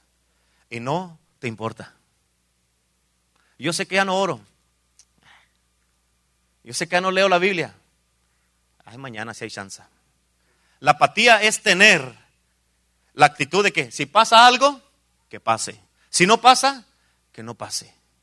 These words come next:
Si se mueve Dios, que se mueva. Si no, que no se mueva. No me importa. I don't care. Esa es tener apatía espiritual. Amén.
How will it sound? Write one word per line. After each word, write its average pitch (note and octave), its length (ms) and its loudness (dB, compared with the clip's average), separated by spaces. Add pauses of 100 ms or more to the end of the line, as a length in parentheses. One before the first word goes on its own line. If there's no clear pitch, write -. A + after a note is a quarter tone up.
(480)
Si G#3+ 160 0
se G#3+ 100 2
mueve C4+ 280 6
Dios, D4+ 420 4 (340)
que A#3 140 -6
se G#3+ 80 -4
mueva. D#3 320 -4
Si F3+ 160 -4
no, B3+ 260 0 (300)
que B2 120 -16
no A#2+ 140 -12
se C3 140 -12
mueva. A2+ 240 -10
No A#2+ 160 -10
me C#3+ 100 -12
importa. B2 420 -8
I A#2+ 40 -8
don't A#2 180 -14
care. A2 280 -16 (800)
Esa C3+ 180 -10
es D3 100 -10
tener C3 220 -2
apatía C3 360 -6
espiritual. A2 560 -12 (1500)
Amén. F#3+ 400 0